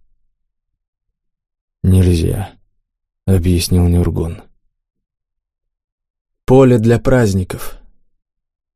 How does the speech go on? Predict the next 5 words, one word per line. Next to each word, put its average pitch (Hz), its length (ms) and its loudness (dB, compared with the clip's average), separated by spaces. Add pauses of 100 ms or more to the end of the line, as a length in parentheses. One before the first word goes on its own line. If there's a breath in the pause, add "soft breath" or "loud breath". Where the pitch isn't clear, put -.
(720)
Сопки - 540 -2
тонули 107 420 2
в 92 100 -4
тумане, 104 640 0 (760)
лишь 104 300 0